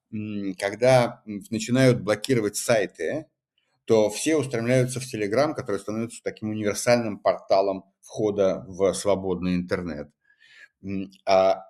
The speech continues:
э, и он быстро растёт. И российский Telegram,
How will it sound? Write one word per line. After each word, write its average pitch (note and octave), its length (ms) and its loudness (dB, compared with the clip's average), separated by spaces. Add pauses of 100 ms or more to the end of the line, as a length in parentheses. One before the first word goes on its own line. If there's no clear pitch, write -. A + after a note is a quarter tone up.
(120)
э, G2+ 180 0
и G#2+ 480 -4
он B2+ 240 2
быстро A2+ 340 -2
растёт. G2 420 0 (1080)
И F#2 400 2 (100)
российский A#2 840 0
Telegram, G#2+ 540 2